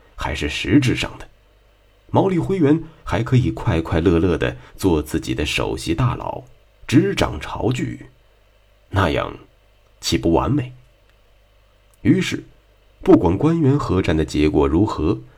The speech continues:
对于毛利辉元来说，留在大阪不动，就是他此刻最佳的选择。关于辉元，我们就说到这里。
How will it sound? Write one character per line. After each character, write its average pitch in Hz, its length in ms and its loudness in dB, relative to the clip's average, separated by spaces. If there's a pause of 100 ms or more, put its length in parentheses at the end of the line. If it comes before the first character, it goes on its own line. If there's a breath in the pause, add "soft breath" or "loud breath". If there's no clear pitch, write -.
对 80 160 2
于 85 100 2
毛 78 340 2
利 80 140 2
辉 78 300 -2
元 92 320 2
来 65 160 -4
说， - 380 -6 (500)
留 185 260 6
在 117 220 2
大 67 220 0
阪 57 200 -2
不 - 220 -2
动， 143 180 4 (720)
就 - 260 6
是 - 140 -6
他 85 140 -2
此 69 240 -2
刻 73 180 -2 (100)
最 73 380 0
佳 73 260 -2
的 65 80 -6
选 - 240 -10
择。 - 240 -16 (1400)
关 120 180 4
于 123 60 6
辉 151 220 4
元， 123 260 0 (480)
我 80 140 2
们 73 160 -4
就 60 400 -4 (260)
说 82 220 -4
到 71 100 -4
这 - 140 -10
里。 - 120 -18